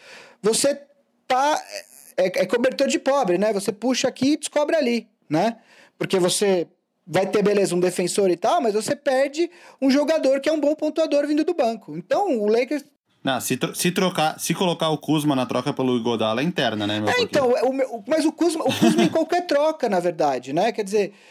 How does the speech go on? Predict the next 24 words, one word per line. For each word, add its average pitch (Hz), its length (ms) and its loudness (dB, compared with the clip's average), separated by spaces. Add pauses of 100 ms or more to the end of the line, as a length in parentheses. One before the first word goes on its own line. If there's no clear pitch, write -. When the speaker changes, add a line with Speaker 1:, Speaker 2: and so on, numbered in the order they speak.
(180)
Speaker 1:
é, 190 380 4
a - 80 0
não 240 100 0
ser 349 160 -2
que 359 80 -6
o 403 60 2
Lakers 370 400 -2
consiga 254 640 0
algo 254 240 2
muito, 254 580 2
muito 294 420 2
melhor 202 380 2
que - 80 -8
o 147 60 -4
Kuzma, 180 520 -2 (360)
tipo, 220 340 2
decididamente 233 800 -2
melhor, 220 320 2 (300)
e 214 100 4
o 254 60 4
Igo-, 202 200 -2
e 240 80 4
o 269 140 4
Iguodala, 208 760 2